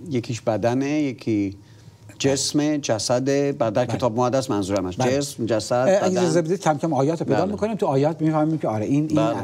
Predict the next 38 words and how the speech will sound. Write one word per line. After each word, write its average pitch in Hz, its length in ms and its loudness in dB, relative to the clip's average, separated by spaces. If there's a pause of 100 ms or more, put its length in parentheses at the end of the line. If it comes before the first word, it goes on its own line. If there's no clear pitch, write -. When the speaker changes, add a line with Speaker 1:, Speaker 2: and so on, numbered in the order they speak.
Speaker 2:
لغت 123 200 0
Speaker 1:
بله، 101 100 0
Speaker 2:
هم 117 160 -2
وجود 98 180 -4
داره. 104 200 0
Speaker 1:
بله. 90 100 -6 (320)
Speaker 2:
موافق 254 340 4
هستید 214 300 0
با 147 180 4
هم 156 520 2 (640)
اه، 139 280 6
به 147 100 4
اول 143 380 2
تسالونیکیان 151 840 0
باب 135 180 0
پنج 139 280 0
آیه 135 100 2
بیست 110 200 -4
و 110 40 -4
سه 151 180 0
بریم. 135 340 0 (180)
رساله 127 500 2
Speaker 1:
بله، 202 320 2
بله، - 60 2
Speaker 2:
اول، - 80 4
Speaker 1:
اینا - 360 2
رس-، 117 120 2
Speaker 2:
بله. 165 140 2
Speaker 1:
آیه 147 320 2
معروفیه. 147 640 2
Speaker 2:
بسیار 185 580 2
آیه 139 340 0
معروفیه. 160 760 0 (160)
Speaker 1:
اول 127 300 2
تسالونیکیان، 131 1000 0
Speaker 2:
بله، 113 360 0
باب 131 260 2
Speaker 1:
فصل 139 460 2